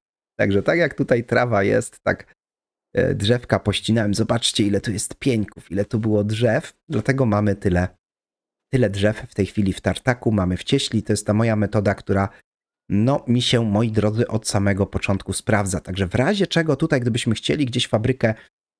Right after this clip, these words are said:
mm, e, tych ubrań budować, to jesteśmy na to gotowi, przy czym... No właśnie, kochani, nie wiem, czy tej wełny jeszcze sobie nie odłożę i się zastanowię, bo nie mam jeszcze do tej fabryki ubrań,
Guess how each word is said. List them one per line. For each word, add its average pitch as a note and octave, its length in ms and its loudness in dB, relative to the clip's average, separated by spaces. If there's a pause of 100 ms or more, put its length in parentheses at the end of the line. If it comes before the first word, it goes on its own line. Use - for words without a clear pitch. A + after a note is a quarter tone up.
(200)
mm, G2+ 500 0
e, G2 320 2
tych - 280 -2
ubrań C3 340 2
budować, A#2+ 560 0
to A#2 80 2
jesteśmy A2 440 0
na F3 100 2
to D#3 120 0
gotowi, E3 380 0
przy C#3 180 -2
czym... C3+ 280 0 (1080)
No D#4+ 60 -4
właśnie, - 380 -2
kochani, F#2+ 420 -2
nie - 120 -2
wiem, C#3+ 140 2
czy C3 120 -4
tej A#2 140 2
wełny B2+ 260 2
jeszcze G#2+ 240 -2
sobie G2+ 260 0
nie G2+ 160 2
odłożę A#2 420 0
i G#2+ 40 0
się G#2 120 -2
zastanowię, G2 580 0
bo - 120 -2
nie - 220 -4
mam D#3 180 2
jeszcze C#3+ 200 -2
do B2 100 2
tej A#2+ 140 0
fabryki A#2 420 -2
ubrań, G#2 420 0